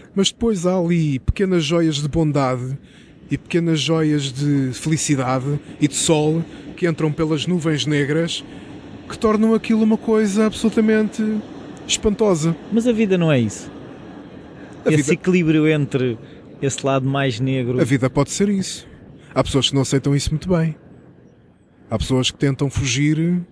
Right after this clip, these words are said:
Speaker 2: Ao lado negro.
Speaker 1: ao lado negro de uma forma até, hum, irracional. Isso depois cria-lhes imensos problemas, porque não conseguem aceitar montes de coisas. Ah, desde as coisas mais comezinhas até às mais preocupantes. Mas de facto isso é uma preocupação minha. É,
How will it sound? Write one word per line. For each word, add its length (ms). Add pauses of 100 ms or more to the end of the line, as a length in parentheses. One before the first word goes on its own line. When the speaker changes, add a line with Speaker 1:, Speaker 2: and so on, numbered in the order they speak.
(100)
Speaker 2:
Ao 80
lado 200
negro. 300
Speaker 1:
ao 60
lado 220
negro 420 (460)
de 80
uma 120
forma 300
até, 440
hum, 260 (200)
irracional. 760 (800)
Isso 120
depois 180
cria-lhes 320
imensos 240
problemas, 480
porque 100
não 80
conseguem 340
aceitar 320
montes 240
de 60
coisas. 420 (840)
Ah, 320
desde 260
as 100
coisas 260
mais 200
comezinhas 600
até 220
às 120
mais 200
preocupantes. 640 (460)
Mas 120
de 60
facto 220
isso 140
é 40
uma 120
preocupação 520
minha. 440
É, 420